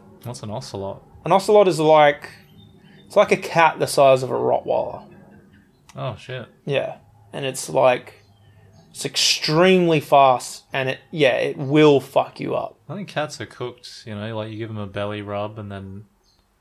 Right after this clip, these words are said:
Speaker 1: they
Speaker 2: They
Speaker 1: want it for, like, one second, but as soon as you start enjoying it, then they fucking claw
Speaker 2: Yeah.
Speaker 1: you.
Speaker 2: Yeah, it's like they want affection on their terms.
Speaker 1: Yeah.
Speaker 2: Yeah. They're like me in a way.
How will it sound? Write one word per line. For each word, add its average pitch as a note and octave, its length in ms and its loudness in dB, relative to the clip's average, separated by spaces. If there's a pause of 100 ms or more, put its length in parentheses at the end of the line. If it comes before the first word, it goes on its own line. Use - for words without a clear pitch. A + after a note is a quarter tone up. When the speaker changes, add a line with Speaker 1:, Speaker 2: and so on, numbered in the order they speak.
(280)
Speaker 1:
they A#2 120 -6
Speaker 2:
They G#2+ 60 -8
Speaker 1:
want A#2+ 160 -4
it G#2+ 100 -12
for, - 100 -12
like, G2+ 180 -6
one G#2 240 -6
second, G#2 500 -12
but G2+ 100 -14
as G#2 100 -10
soon B2 140 -6
as A2+ 120 -6
you A2 120 -4
start G#2+ 360 0
enjoying G2 500 -8
it, G2 160 -14
then G#2 120 -16
they G2 160 -16
fucking G#2 440 -18 (280)
claw E3 140 -4
Speaker 2:
Yeah. C3 180 0
Speaker 1:
you. G2 220 -14 (500)
Speaker 2:
Yeah, C3+ 320 4 (140)
it's C3+ 180 -10
like C#3 140 2
they D3 140 6
want C#3 280 2
affection C3+ 440 -2
on C#3 220 -6
their B2+ 240 0
terms. B2+ 540 -8 (840)
Speaker 1:
Yeah. G2+ 320 -8 (800)
Speaker 2:
Yeah. D#3 280 -2 (440)
They're F#3+ 100 4
like A3+ 240 4
me E3 260 2
in B2 100 -6
a B2 40 -10
way. - 300 -10